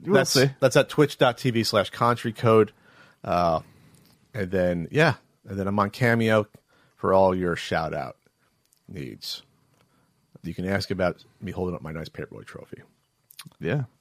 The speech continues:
Speaker 2: Which I will rub in Ian's face forever. All right.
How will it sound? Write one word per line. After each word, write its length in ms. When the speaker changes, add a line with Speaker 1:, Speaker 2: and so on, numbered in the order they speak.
Speaker 2:
Which 200
I 100
will 220
rub 200
in 80
Ian's 140
face 180
forever. 340
All 160
right. 300